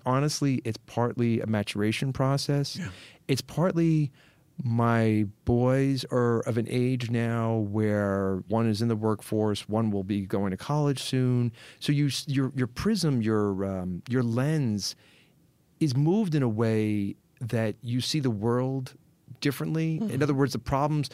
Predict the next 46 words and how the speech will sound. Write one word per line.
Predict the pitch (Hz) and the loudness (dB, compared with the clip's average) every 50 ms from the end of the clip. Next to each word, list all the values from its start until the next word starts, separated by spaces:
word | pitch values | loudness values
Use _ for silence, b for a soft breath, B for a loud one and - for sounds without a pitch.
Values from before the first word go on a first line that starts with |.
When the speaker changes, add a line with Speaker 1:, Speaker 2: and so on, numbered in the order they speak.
| B B B B | B B B B
Speaker 1:
when | 151 147 | 0 2
they're | 156 160 | 2 2
small, | - - 165 151 147 143 | 0 0 0 0 0 0
the | 127 113 | -2 -2
problems | - 131 131 131 131 117 131 | 0 0 0 0 0 -2 -4
are | 123 | -4
smaller. | - - 139 131 131 131 123 | -2 -2 0 0 0 0 0
When | 117 113 113 | 0 0 2
they're | 113 110 | 0 0
big, | 101 120 117 117 117 107 110 - - - - _ _ _ | 0 0 0 0 0 -2 -4 -10 -16 -20 -20 _ _ _
the | - 110 | -10 -8
problems | 110 - 131 117 113 120 104 107 | -4 -2 0 0 0 0 -2 -4
are | 104 | -4
sort | - 120 110 | -2 -2 -2
of | 101 95 | -2 0
bigger. | 113 113 113 117 120 123 127 | 0 -2 0 0 0 0 -2
Speaker 2:
Right. | - 202 - B B B B B B B - | -2 -6 -10 B B B B B B B -6
Speaker 1:
And | 139 - | -4 0
so | - 160 | 0 0
you | 151 | 2
think | 151 156 135 | 2 0 0
about | 120 117 127 - | 2 0 0 0
the | - - | -2 -4
things, | - 120 117 113 110 110 - | -2 0 0 0 0 -2 0
the, | 110 107 98 95 92 90 87 90 82 - - | 0 0 0 0 -2 -2 -4 -6 -10 -12 -12
uh, | 71 73 71 60 - 50 50 50 - - | -12 -10 -10 -12 -12 -12 -14 -14 -10 -4
challenges | - 139 131 127 123 123 104 113 113 104 92 | -2 0 0 0 0 0 0 0 0 -2 -2
that | - 95 - | -4 -4 -2
they're | 120 131 | -2 0
gonna | 131 143 135 127 123 | 0 0 -2 0 0
encounter, | 120 117 110 - 120 117 113 113 110 107 107 107 104 104 101 98 - - 98 95 98 104 | -2 -2 -2 -2 -2 -2 0 0 0 0 0 0 0 -2 -2 -4 -4 -6 -8 -8 -6 -4
what, | 110 110 - - - 92 | -4 -4 -4 -6 -10 -8
you | 104 | -6
know, | 95 95 | -6 -4
what | 92 101 110 110 | -4 -4 -2 0
they're | 120 120 | 0 0
gonna | 113 117 113 | 0 0 0
face | 113 - 113 107 - - | 0 -2 -2 -2 -2 -2
in | 104 | -2
the | 104 101 | -2 0
world. | 98 104 101 101 98 98 95 B B B B B B B B _ - | 0 0 0 0 0 -2 -4 B B B B B B B B _ -2
And | 175 196 196 | 0 0 0
I, | 202 - - - | 0 -2 -4 -2
I | - 160 | -2 0
just | 147 226 220 - - | 0 0 -2 -2 -2
think | 185 180 170 143 - - | 0 0 0 0 -4 -8